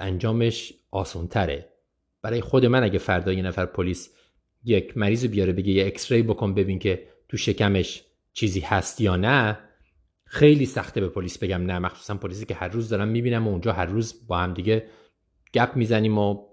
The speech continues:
خلاصه رفیقیم. اینکه شما چیکار می‌کنید رو نمی‌دونم، ولی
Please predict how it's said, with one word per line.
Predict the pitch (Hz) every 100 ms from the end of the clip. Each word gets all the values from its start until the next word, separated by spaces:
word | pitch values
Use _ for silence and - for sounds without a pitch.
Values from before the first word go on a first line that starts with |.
| -
خلاصه | 101 85 - 107 - - _ _ -
رفیقیم. | - 117 92 71 - _ _ _ _ _ _ _ _ _ _ _ _ -
اینکه | 135
شما | 143 120 117
چیکار | - 110
می‌کنید | 107 120 135
رو | 139
نمی‌دونم، | 135 165 170 160
ولی | 147 151